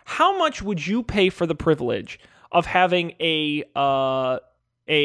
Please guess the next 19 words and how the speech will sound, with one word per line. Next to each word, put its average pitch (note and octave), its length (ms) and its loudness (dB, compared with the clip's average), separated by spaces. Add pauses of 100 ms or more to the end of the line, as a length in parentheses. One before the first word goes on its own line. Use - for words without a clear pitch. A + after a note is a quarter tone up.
(200)
a C#3+ 220 -2
trash E3+ 380 -2
can D3 260 -2
you D3+ 140 -4
can C#3 160 -6
say, C#3 320 2 (100)
"Open E3 340 2
can," C#3+ 380 -4
and C3 140 -4
it C3+ 80 -2
will C#3 160 4
open? B2+ 340 -4
How F#3+ 140 2
much A3+ 180 2
would D#3+ 100 -4
you D3 80 -4
pay - 200 -6
for - 140 -12
that? - 180 -10